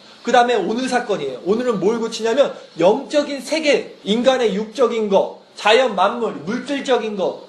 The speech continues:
또 오늘 영적인 것에서도 우리 예수님이 주인이시다라는 구도예요. 이게 성경이 지금. 지금 예수님께서 배를 타시고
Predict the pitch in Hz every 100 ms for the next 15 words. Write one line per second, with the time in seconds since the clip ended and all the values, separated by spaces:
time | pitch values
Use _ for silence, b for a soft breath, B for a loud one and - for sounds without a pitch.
0 | - 254 240 262 202 175 240 269 262 262
1 | 240 214 214 208 208 285 196 185 156 -
2 | 262 247 247 247 - 190 233 240 208 214
3 | 202 202 190 180 170 175 214 220 - 196
4 | 220 247 196 165 131 127 117 226 220 170
5 | 139 131 117 - B B B B - 214
6 | 202 247 311 311 - B B B 151 170
7 | 226 269 269 254 240 262 - - - 170
8 | 214 269 - 247 - 214 262 196 127 -